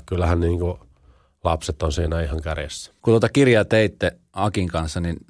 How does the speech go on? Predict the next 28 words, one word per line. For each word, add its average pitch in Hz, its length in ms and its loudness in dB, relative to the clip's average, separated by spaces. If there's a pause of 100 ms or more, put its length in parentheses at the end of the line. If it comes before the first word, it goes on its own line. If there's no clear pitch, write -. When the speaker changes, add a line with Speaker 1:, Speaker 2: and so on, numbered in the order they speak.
(200)
Speaker 2:
milla-, 101 340 -2
millainen 101 380 0
Aki 92 220 -4
oli? 78 160 -4 (440)
Purkauduit 95 460 2
sä 87 140 -4
vaan 87 160 -2
ja 85 200 -4
oksensit 80 400 -4
kaiken 85 340 -4
pihalle 76 400 -4
vai, 69 160 -8 (120)
vai 82 100 -6
pitikö 85 300 -8
siinä 85 220 -2 (680)
käyttää 90 560 2
semmoista 80 360 -4
suodatinta? 76 540 0 (800)
Speaker 1:
No 110 100 -4
ei, 139 260 4
ei, 135 160 2
ei 135 120 2
kyllä 131 260 0
pitänyt. 113 420 2
Että 101 200 -2
jollain 151 260 4
tasolla 127 380 4
niinku 113 420 0